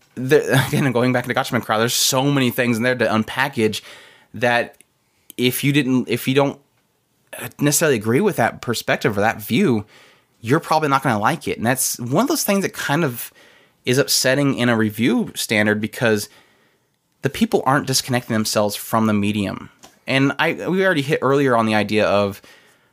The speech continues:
uh, technically no, no reviewer is not biased. I don't know if I, I hit that or not.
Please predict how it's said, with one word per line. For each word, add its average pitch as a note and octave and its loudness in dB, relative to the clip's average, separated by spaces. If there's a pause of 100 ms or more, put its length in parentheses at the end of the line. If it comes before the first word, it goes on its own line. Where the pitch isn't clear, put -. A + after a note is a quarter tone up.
(120)
uh, F#2 0 (760)
technically C3 0
no, A2+ 2 (180)
no A2 0
reviewer G#2 0
is - -8
not G2 -4
biased. - -6
I F#2+ 0
don't E2 0
know F#2+ -4
if - -8
I, F2+ -2
I F#2+ -4
hit G#2 -6
that - -4
or G2 -4
not. - -2